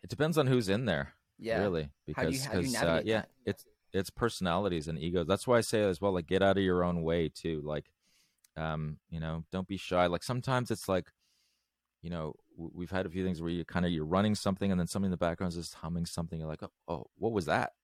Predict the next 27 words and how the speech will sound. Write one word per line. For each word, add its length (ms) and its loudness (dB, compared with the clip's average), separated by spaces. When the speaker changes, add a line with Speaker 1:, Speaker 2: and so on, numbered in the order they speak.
Speaker 1:
Like, 120 -14
"Yeah, 200 -2
hit 200 -12
me 80 -8
with 140 -6
that 160 0
again." 460 -4
And, 520 -2
and 120 -2
all 100 4
of 60 0
a 60 -2
sudden 260 -2
that's, 260 -4
like, 200 -4
turned 220 -4
into 180 -2
something. 560 -8
Yeah, 120 -2
just 180 -4
always 180 2
be, 120 -16
kinda 200 -2
be 200 0
listening 520 -2
and, 220 -4
and, 340 -6